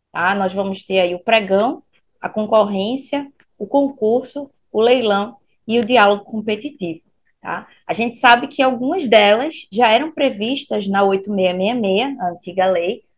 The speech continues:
como a concorrência, o concurso e o leilão. O pregão, ele tinha sua lei própria, a dez mil quinhentos e vinte, porém ela também vai ser revogada pela nova lei, e o diálogo competitivo aí é uma novidade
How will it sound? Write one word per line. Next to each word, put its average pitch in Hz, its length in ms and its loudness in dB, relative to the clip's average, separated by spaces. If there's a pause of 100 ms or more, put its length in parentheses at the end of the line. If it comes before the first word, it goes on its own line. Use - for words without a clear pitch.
(180)
como 190 200 2
a 190 60 2
concorrência, 196 840 -2
o - 40 -18
concurso 190 520 -8
e 190 60 -4
o - 20 -2
leilão. 208 520 -2 (520)
O - 80 -12
pregão, 254 460 2
ele 247 140 0
tinha 247 320 -4
sua 240 260 -2
lei 247 300 0
própria, 208 520 0 (320)
a - 60 -14
dez 185 360 -2
mil 185 220 -6
quinhentos 185 420 -12
e 202 80 -6
vinte, 185 460 -10 (300)
porém 190 240 4
ela 202 160 2
também 233 520 -2
vai 226 120 -4
ser 220 180 -4
revogada 190 540 -2
pela 180 280 0
nova 175 320 -2
lei, 190 360 -2 (300)
e 277 100 0
o 302 80 0
diálogo 240 400 6
competitivo 226 720 -4
aí 202 220 2
é 208 60 0
uma 220 120 -4
novidade 214 960 -2